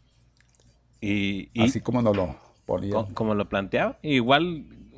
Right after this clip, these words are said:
Speaker 1: yo creo que eso siempre sirve de, de aspiración, ¿no? Luego la ficción ayuda a la,
Speaker 2: No, sí, sí,
Speaker 1: a la
Speaker 2: correcto.
Speaker 1: realidad, desde Julio Verne.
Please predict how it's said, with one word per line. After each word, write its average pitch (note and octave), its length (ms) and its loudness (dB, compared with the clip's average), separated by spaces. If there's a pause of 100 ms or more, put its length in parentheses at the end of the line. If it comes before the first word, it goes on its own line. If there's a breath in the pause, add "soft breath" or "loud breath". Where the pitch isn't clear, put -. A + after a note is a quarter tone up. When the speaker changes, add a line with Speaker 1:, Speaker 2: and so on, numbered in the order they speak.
(480)
Speaker 1:
yo C#3 240 0
creo E3 180 -2
que F3+ 80 -4
eso E3+ 160 -6
siempre E3 320 -4
sirve E3+ 340 -2
de, G#2 720 -2
de A2+ 200 -2
aspiración, A2+ 680 -2
¿no? F3+ 120 -2
Luego D3 220 -2
la C#3+ 140 0
ficción A2 440 -4
ayuda B2 340 0
a C3 40 -2
la, A#2 200 2
Speaker 2:
No, F#3+ 260 2
sí, G#3 260 2
sí, G#3+ 140 -2
Speaker 1:
a A3+ 40 0
la - 60 -8
Speaker 2:
correcto. F#3 320 8
Speaker 1:
realidad, A2+ 380 6
desde A#2 320 2
Julio C#3+ 360 4
Verne. C#3+ 440 2